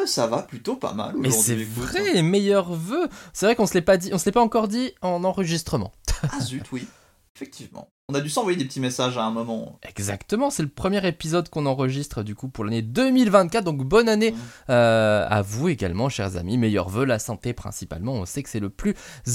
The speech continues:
Speaker 2: important, la famille, les amis, tout ça, c'est, c'est ce qui compte le plus. Alors, euh, aujourd'hui du coup, mon cher, euh, Yann, tu vas devoir nous faire, euh, mentir une expression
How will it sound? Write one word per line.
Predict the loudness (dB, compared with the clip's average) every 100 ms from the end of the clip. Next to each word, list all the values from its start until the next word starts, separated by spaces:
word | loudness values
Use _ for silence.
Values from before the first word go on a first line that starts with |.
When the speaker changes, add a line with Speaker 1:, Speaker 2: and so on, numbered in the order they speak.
| 4
Speaker 2:
important, | 4 4 _ 2 2 0 -2 2 2 4
la | 2
famille, | 0 -2 0 2 2 2
les | 2 0 0 0
amis, | 0 0 -4
tout | -6 -10
ça, | -8
c'est, | -8 -10 -10 -12 -18 -4
c'est | -2
ce | 0
qui | -2
compte | 0 -2 -2
le | -2 2 0 -2 -6
plus. | 0 0 0 2 0 0 -14 -8
Alors, | 0 4 4 4
euh, | 4 4 4 4 2 0 4
aujourd'hui | 4 6 4 2 0
du | -2
coup, | -2 -2
mon | 0 -2
cher, | 0 -2 0 0
euh, | 2 2 2 0
Yann, | 0 0 0 0 -2 -2
tu | -4 -2 0 2 4
vas | 4 4
devoir | 2 4 4
nous | 0
faire, | 0 0 4
euh, | 2 2 -8 -2
mentir | 4 6 6 4 4 4
une | 2
expression | 0 -2 0 2 2 -2 -4